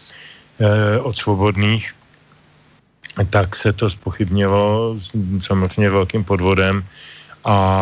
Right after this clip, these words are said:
mezi tím přijali zákon o snížení volebního, eh, věku v-, aktivní na, na šestnáct, pasivní na,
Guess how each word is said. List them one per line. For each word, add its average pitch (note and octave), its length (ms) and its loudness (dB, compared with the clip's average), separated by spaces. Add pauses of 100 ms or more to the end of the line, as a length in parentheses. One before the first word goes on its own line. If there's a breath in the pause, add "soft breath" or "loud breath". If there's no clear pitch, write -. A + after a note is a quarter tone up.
(340)
mezi G2+ 280 -2
tím G#2+ 340 0
přijali G2+ 400 0
zákon G2 480 0
o G2 180 -2
snížení G#2 580 2
volebního, F#2+ 640 2 (520 loud breath)
eh, G#2+ 140 4
věku A2 720 0
v-, - 260 -16
aktivní G2+ 920 2
na, E2+ 380 0 (480 loud breath)
na F2+ 380 2
šestnáct, G2+ 760 0 (120)
pasivní F#2 560 -2
na, E2 160 -2